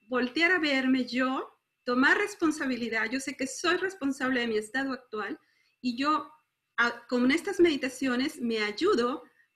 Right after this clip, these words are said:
para elevar mi nivel de conciencia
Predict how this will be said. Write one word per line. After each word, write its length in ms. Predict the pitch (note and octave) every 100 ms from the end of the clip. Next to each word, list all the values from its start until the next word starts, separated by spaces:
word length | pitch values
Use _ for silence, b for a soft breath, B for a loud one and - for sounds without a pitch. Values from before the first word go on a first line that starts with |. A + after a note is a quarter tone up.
| _
para 260 | C#4 C4+ D4+ F#4+ -
elevar 760 | B3 A#3+ A#3 B3 D4 D4+ D4+ -
mi 300 | B3 A#3+ A#3
nivel 320 | A3+ A#3 B3
de 100 | C#4
conciencia 800 | C#4+ D4 D4+ C#4+ B3+ B3+ D4 C#4+